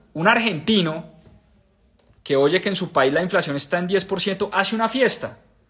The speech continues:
se pega una borrachera, porque está acostumbrado a vivir inflaciones del cien por ciento. Entonces, fíjense cómo es tan difícil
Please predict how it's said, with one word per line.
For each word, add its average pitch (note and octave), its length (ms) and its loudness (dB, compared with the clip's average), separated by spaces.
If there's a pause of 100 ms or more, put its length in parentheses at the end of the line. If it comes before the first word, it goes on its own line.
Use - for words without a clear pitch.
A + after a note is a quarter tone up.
(340)
se C#3 200 -6
pega F3 300 0
una G#3 140 4
borrachera, F#3+ 760 2 (320)
porque E3 240 -2
está F3+ 180 2
acostumbrado F#3+ 680 4
a G#3+ 40 6
vivir E3+ 180 4
inflaciones F3 540 -2
del F#3+ 140 -2
cien D#3 320 -6
por F3+ 140 -4
ciento. A3 440 -8 (1200)
Entonces, E3 720 -2 (400)
fíjense B3 600 2
cómo F#3 220 2
es - 280 2
tan A3+ 280 2
difícil F#3+ 680 -2